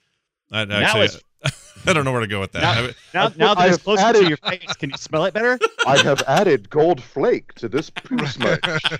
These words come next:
Speaker 4: Right. Yeah.
Speaker 1: Kinda that, yeah. But
Speaker 4: Glitter.
Speaker 1: I remember the first time I saw, uh, availability on this was, like, early two thousands, and these were, like,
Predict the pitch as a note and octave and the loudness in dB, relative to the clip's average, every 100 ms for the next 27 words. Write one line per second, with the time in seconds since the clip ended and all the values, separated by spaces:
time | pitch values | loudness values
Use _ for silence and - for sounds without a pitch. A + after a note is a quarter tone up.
0 | - - E3+ D3+ C#3 A#2 - - - B3 | -6 -6 -8 -14 -12 -14 -18 -20 -18 -18
1 | A3+ _ - G#3+ F#3 B2+ A#2 A#2+ - E2+ | -20 _ -10 -6 -4 -2 -2 -4 -6 -10
2 | D#2 F#2 _ F#3+ E3+ F3+ C4+ C#4+ D#3 G#2 | -10 -16 _ -4 -4 -2 -6 -8 -8 -12
3 | - - E3+ B3 A3 G#3 F#3 D3+ - F3 | -10 -4 -2 0 -2 -2 -2 -4 -4 -4
4 | - D#3+ D3+ C3 C3 B2+ - B2+ B2 A#2 | -4 -2 -4 -2 -2 -2 -4 -4 -2 -4
5 | G#2+ G2+ G#2 G2 G2 G#2+ C3 B2 F#2+ C3+ | -8 -16 -20 -16 -10 -4 -2 -2 -4 -4
6 | C#3 A2+ F#2 F#2 - G2+ F#2 F2+ F2 A2 | -4 -6 -8 -10 -10 -10 -10 -8 -8 -6
7 | B2+ A#2+ A2 G#2 G#2+ G#2+ G2+ G2+ F2 E2 | -6 -6 -6 -6 -4 -4 -4 -8 -8 -8
8 | - _ - G2+ G#2 G#2+ G2+ G#2 F#2+ | -10 _ -10 -6 -4 -4 -6 -6 -6